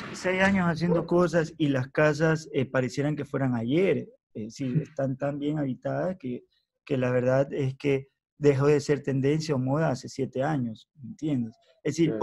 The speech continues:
Speaker 2: Claro.
Speaker 1: qué? Porque funcionan a lo que siempre se quiso funcionar.
Speaker 2: Claro,
Speaker 1: Esa
Speaker 2: completamente,
Speaker 1: relación.
Speaker 2: completamente de acuerdo, y por lo menos yo lo he entendido así. Eh, hemos hablado casi dos horas, así que imagínate.
Speaker 1: Sí, yo creo que ya es hora de
Speaker 2: Sí,
Speaker 1: despedir.
Speaker 2: sí.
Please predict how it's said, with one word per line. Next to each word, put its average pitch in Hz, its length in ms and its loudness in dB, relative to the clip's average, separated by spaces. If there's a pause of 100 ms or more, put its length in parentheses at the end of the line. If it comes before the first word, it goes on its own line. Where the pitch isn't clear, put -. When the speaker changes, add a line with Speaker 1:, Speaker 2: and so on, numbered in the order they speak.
Speaker 2:
Claro. 151 40 -4
Speaker 1:
qué? 185 120 0
Porque 139 280 -4
funcionan 139 640 -4
a 185 80 2
lo 143 120 0
que 123 140 -8
siempre 135 420 -6
se 135 140 -12
quiso 139 380 -6
funcionar. - 520 -18 (480)
Speaker 2:
Claro, - 300 -8
Speaker 1:
Esa - 240 -20
Speaker 2:
completamente, 110 500 -4
Speaker 1:
relación. 123 500 -6 (120)
Speaker 2:
completamente 120 520 0
de - 40 -2
acuerdo, 139 240 8
y 117 200 2
por 117 140 -4
lo 113 60 -4
menos 123 260 2
yo 117 140 -2
lo 113 60 -2
he - 20 -4
entendido 110 420 -2
así. 98 300 -8 (320)
Eh, 113 680 2
hemos 127 240 0
hablado 117 320 4
casi 117 200 -2
dos 110 180 0
horas, 101 200 -2
así 95 220 -8
que 110 100 -6
imagínate. 104 360 -2
Speaker 1:
Sí, 165 180 2
yo 151 120 0
creo 156 220 0
que 147 360 0
ya 135 300 2
es 131 100 -2
hora 135 160 0
de - 60 0
Speaker 2:
Sí, 147 60 10
Speaker 1:
despedir. 131 540 8
Speaker 2:
sí. 117 460 4